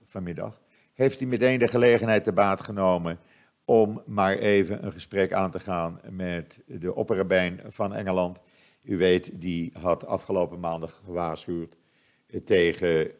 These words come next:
het, eh, gif van het antisemitisme van Labour. En hij bedankte hem en steunde de opperrabijn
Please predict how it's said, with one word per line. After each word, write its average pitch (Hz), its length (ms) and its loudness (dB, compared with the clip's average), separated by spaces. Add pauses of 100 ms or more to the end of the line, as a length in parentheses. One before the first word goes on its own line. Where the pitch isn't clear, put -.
(100)
het, 90 220 -4
eh, 101 320 -4
gif - 460 -2
van 92 300 -4
het 85 180 -8
antisemitisme 87 920 -10
van 80 400 -10
Labour. 110 540 2 (540)
En 98 120 -10
hij 92 100 0
bedankte 110 460 2
hem 101 220 -4
en 101 120 -8
steunde 101 480 0
de 95 120 0
opperrabijn 85 640 -4